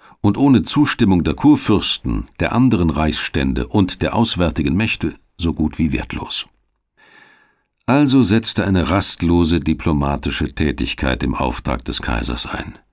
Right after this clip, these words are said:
Viel Geld floss, sehr viel Geld. Es war das Geld, das für die Rüstung fehlte.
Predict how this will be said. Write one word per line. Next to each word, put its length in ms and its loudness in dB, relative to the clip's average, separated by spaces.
Viel 320 2
Geld 300 0
floss, 420 -6
sehr 300 2
viel 240 -4
Geld. 380 -12
Es 160 0
war 120 0
das 260 -2
Geld, 260 -2
das 100 -2
für 140 -4
die 80 0
Rüstung 420 -2
fehlte. 440 -6